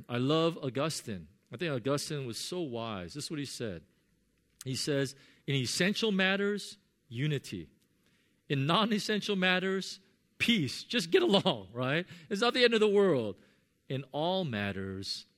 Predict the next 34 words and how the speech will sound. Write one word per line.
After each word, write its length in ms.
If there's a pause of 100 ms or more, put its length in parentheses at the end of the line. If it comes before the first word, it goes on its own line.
(120)
love." 560 (1300)
Right? 160
Augustine 500
was 120
so 440
smart. 640
"In 120
essential 520
matters, 720
unity." 680
Yeah, 300 (500)
the 100
gospel, 920
you 120
know, 340
the, 240 (180)
the 80
resurrection 640
of 120
Jesus, 500
all 220
these 220
things, 360
either, 300 (120)
we 200
need 120
to 100
be 140
united 600
in 160
this. 320 (400)
In 160
non-essential 640
matters, 760